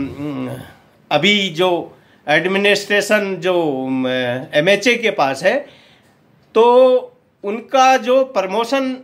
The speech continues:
बरसों तक वो लेस नायक, नायक और हवलदार में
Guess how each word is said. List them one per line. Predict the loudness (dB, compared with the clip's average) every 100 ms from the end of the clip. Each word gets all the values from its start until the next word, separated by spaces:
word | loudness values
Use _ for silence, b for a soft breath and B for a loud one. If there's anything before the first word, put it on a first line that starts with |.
| -6
बरसों | -2 -2 0 0 2 0 2
तक | 2 2
वो | 0 0
लेस | 0 -2 -2
नायक, | -2 -2 -2
नायक | 0 0 0 -2
और | -4 -2
हवलदार | -4 0 2 2
में | 2 0 0